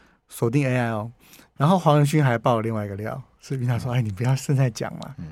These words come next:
Speaker 1: 他说：“哎，我们有展那个五G跟A I合在一起的
Speaker 2: 对。
Speaker 1: 伺服器哦。”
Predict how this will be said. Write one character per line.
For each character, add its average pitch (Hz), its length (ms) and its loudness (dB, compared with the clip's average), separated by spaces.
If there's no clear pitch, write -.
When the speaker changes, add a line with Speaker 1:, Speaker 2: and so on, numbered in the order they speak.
Speaker 1:
他 - 80 -10
说 151 180 -4
：“哎， 180 120 4
我 180 120 6
们 180 120 6
有 180 120 6
展 135 260 2
那 165 80 6
个 143 480 2
五 127 220 0
G 170 260 2
跟 170 200 6
A 156 180 4
I 151 120 6
合 131 200 0
在 131 180 2
一 131 80 2
起 - 220 -10
的 - 340 -8
Speaker 2:
对。 101 200 -4
Speaker 1:
伺 90 200 -4
服 123 100 -2
器 120 280 -2
哦。” 110 200 -2